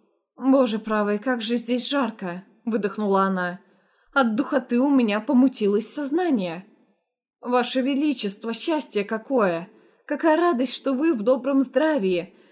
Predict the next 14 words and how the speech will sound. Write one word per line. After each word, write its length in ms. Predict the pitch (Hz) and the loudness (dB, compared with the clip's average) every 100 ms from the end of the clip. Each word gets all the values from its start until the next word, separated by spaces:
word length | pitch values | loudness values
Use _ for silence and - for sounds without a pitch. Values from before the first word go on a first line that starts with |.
| _ | _
Мы 120 | 254 | 2
не 120 | 262 254 | 4 6
на 140 | 254 | 2
шутку 380 | 254 294 - 294 | 0 -4 -6 -4
за 140 | 233 | -2
вас 240 | 220 254 285 | -2 -2 -4
испугались!" 800 | - 320 277 311 208 185 - - _ _ _ _ - | -4 -2 0 0 0 -2 -4 -12 _ _ _ _ -6
Наперебой 800 | 226 208 208 196 175 190 233 - _ | -4 -2 0 0 0 0 0 -4 _
запели 800 | 240 202 190 190 202 185 196 247 - | -8 -4 -2 -2 0 0 0 -6 -10
придворные. 760 | - 247 247 294 214 190 170 180 - _ - | -4 -2 0 -2 0 -2 -4 -10 -18 _ -8
"Ах, 260 | 269 233 208 | -4 -4 -2
бросьте!" 760 | 233 240 208 - - 226 214 - _ _ - | 2 4 4 0 -4 -6 -6 -12 _ _ -14
отмахнулась 680 | 208 220 208 220 190 190 | -8 -6 -4 0 0 0
она. 380 | 220 196 185 190 | -2 -2 -4 -6